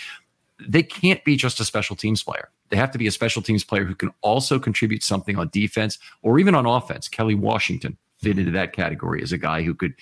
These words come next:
who could, you know, be a gunner and a guy who could help you get a third down conversion. Uh, I, I just, I, there's,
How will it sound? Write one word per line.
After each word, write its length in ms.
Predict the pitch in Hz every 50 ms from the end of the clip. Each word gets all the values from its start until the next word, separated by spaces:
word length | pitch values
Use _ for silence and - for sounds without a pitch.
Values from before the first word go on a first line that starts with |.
| - - - _ -
who 80 | 110
could, 140 | 98 101 98
you 60 | 101
know, 100 | 95 92
be 140 | 78 98 92
a 40 | 87
gunner 480 | 85 - 104 98 98 95 98 95 87
and 160 | 87 92 98 98
a 60 | 90
guy 200 | 87 85 87 85
who 100 | 90 87
could 140 | - 92 85
help 180 | 87 85 -
you 60 | 82
get 120 | 80 85 78
a 60 | 78
third 240 | - - 90 82 78
down 220 | 80 78 80 82
conversion. 460 | 76 76 73 - 67 62 65 - - - _ _ _ - - - - - _ -
Uh, 260 | - - 58 58 57 - - _ -
I, 100 | - - - -
I 60 | 110
just, 300 | 98 113 - - - - _
I, 280 | - - - - 67 - - - - _ _ _ _ - -
there's, 360 | 107 117 113 107 - - -